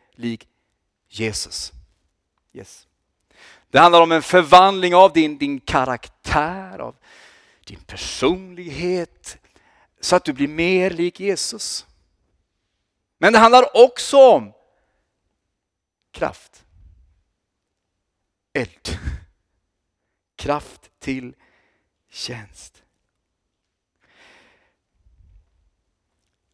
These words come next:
När jag var tonåring, jag ställde mig frågan,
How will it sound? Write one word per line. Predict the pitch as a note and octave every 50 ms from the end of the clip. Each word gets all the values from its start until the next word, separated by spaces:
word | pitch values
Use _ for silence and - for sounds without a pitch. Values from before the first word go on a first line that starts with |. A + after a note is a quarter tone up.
| _ _ _
När | C#3 C#3+
jag | D#3
var | E3+ E3
tonåring, | - _ _ - F3+ E3 D3 C#3+ C#3+ D#3 D#3 C#3 B2+
jag | C3 C3 A#2+
ställde | - D#3 C#3 B2+
mig | C3+ C3+
frågan, | - - D#3+ D3+ C3 A#2+ B2+ B2+ C3 C3+ C3+ G#2